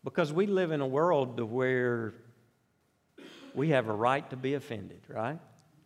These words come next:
And this is offensive. If he put that on Facebook,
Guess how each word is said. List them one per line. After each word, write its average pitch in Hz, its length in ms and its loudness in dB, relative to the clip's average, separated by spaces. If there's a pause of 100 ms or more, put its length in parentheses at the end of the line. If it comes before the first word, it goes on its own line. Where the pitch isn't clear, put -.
(1300)
And 104 100 -6
this 196 220 0
is 104 120 -6
offensive. 151 520 -6 (1040)
If 104 100 -6
he 202 140 2
put 247 260 -2
that 170 160 2
on 139 160 0
Facebook, 185 640 -2